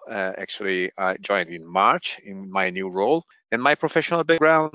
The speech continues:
comes from the business. So I've been thirty years in the I T business, spanning across different sectors. I started actually as an electronic engineer, and this is what I am and what I've studied. And I started, uh, developing, uh,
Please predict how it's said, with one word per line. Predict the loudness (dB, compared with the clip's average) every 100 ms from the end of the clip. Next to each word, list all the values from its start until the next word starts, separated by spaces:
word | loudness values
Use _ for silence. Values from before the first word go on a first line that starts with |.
| -6
comes | -2 -2 -2
from | -2 0
the | 2
business. | 2 2 -2 -8 -10
So | -4 2
I've | 4 2 0
been | -2 -4 -18 -18 -18 0
thirty | 4 4 2
years | 0 4 6 6 2 -4 -20 -10
in | -10 -10 -8
the | -6 -2
I | 0 0
T | -2 -4
business, | 0 -2 -4 -8 -10 -12 -20 -20 -18 0
spanning | 2 2
across | -2 -2 0 0
different | -2 -6 -6 -4
sectors. | 0 0 -2 -6 -6 _ -2
I |
started | -2 2 2 2 2
actually | 0 -2 -4 -4 _ _ _
as | -6 -2
an | 0
electronic | -2 -2 0 0 0
engineer, | -6 -2 0 0 -2 _
and | -16 -16 -14
this | -10 -10
is | -2
what | 0 2
I | 2 0
am | -2 -6 _ -20 -14
and | -6 0
what | 2
I've | 2
studied. | 2 2 4 2 -2 _ _ _ -2
And | 0
I | 0
started, | 2 2 2 -2 2
uh, | 4 4 2
developing, | 0 2 2 2 -4 -6 -8
uh, | -6 -6